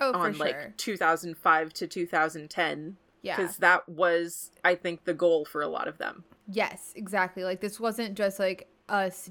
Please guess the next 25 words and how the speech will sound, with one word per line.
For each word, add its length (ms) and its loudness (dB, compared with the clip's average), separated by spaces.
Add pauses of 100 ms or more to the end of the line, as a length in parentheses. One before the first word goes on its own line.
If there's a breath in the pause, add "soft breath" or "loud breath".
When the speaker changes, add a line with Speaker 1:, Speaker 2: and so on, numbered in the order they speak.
Speaker 1:
detailing 880 -4
the 180 -8
history 360 -6
of, 100 -6
like, 160 -4
here 220 0
are 40 2
the 180 -4
instances 600 -6
of 140 -6
stage 380 -8
gay, 300 -4 (300 loud breath)
because 460 -2
that 300 2
could 240 -6
go 200 0
even 300 -6
longer 320 -4
than 400 -10 (180)
what 280 -2
we 120 -4
mentioned, 440 -8
because 480 -10
there's 260 -4
been 400 -6